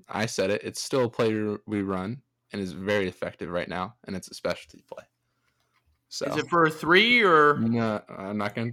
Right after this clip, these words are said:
Speaker 1: I'm not gonna get into it. I don't, I don't
Speaker 2: I
Speaker 1: want
Speaker 2: can't
Speaker 1: the, uh, the Valley teams to go back and dig through this. I mean,
Speaker 2: I can't say, I can't
Speaker 1: we
Speaker 2: say the play name.
Speaker 1: we got,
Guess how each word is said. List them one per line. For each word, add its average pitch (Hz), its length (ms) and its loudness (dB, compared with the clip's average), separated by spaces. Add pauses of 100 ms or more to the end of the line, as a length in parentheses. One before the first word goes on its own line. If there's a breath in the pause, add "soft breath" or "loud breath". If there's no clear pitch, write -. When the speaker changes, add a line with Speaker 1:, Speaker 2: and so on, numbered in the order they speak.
Speaker 1:
I'm 113 100 -6
not 110 160 -4
gonna 147 140 -4
get 147 120 0
into 156 220 -4
it. - 120 -8 (480)
I - 60 -6
don't, 123 200 0
I 120 120 2
don't 120 80 2
Speaker 2:
I - 20 2
Speaker 1:
want 135 220 2
Speaker 2:
can't - 20 -4
Speaker 1:
the, 123 220 4
uh, 117 80 4
the 110 100 0
Valley 113 300 4
teams 104 300 -2
to 98 100 -4
go 101 160 2
back 98 260 0
and 95 80 -8
dig 98 180 -2
through 117 160 0
this. - 220 -8
I 98 140 -8
mean, 98 240 -4
Speaker 2:
I 147 80 0
can't 185 360 2
say, 151 400 0
I 147 120 4
can't 175 260 2
Speaker 1:
we 113 60 -2
Speaker 2:
say 165 160 6
the 156 80 4
play 160 320 2
name. 165 380 0 (420)
Speaker 1:
we 113 160 0
got, 113 300 2